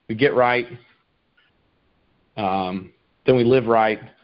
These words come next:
then we lead right, and then we leave right. So, uh, the G three L T is our, our training session where the trainers, um, who are leaders within F three Nation,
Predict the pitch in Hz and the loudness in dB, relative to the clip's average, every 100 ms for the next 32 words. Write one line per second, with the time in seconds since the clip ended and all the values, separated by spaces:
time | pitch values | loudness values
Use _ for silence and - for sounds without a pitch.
0 | _ _ _ 117 123 123 120 113 110 - | _ _ _ -6 -2 0 -2 -4 -6 -2
1 | 131 131 117 104 101 98 - 107 107 107 | 2 2 2 2 0 -4 -10 -6 -2 -2
2 | 101 113 110 95 90 85 - _ _ _ | -2 -2 -2 -4 -8 -8 -12 _ _ _
3 | _ _ _ _ _ _ _ _ - 131 | _ _ _ _ _ _ _ _ 0 2
4 | 117 113 - - - 120 113 117 151 151 | 2 -2 -6 -14 -4 -2 0 -2 -2 0
5 | 139 131 127 151 135 123 120 110 - 110 | 0 0 -2 0 0 0 0 -2 -2 -6
6 | - 139 127 - 127 - 120 110 113 107 | -4 -4 -4 -2 -2 -2 -4 -2 0 2
7 | 107 104 - 135 135 131 120 120 120 - | 0 -4 -4 -2 0 0 0 -2 -6 -20
8 | - _ _ - 110 101 98 95 95 95 | -20 _ _ -4 -2 0 0 -2 -4 -8
9 | - - 123 110 110 113 113 107 110 110 | -14 -8 -2 2 2 2 2 0 -2 0
10 | 110 110 - _ _ _ _ _ 110 - | -2 -4 -16 _ _ _ _ _ -6 -2
11 | 117 110 110 - 107 107 101 98 98 | 0 0 -2 -2 -2 -2 -2 -6 -8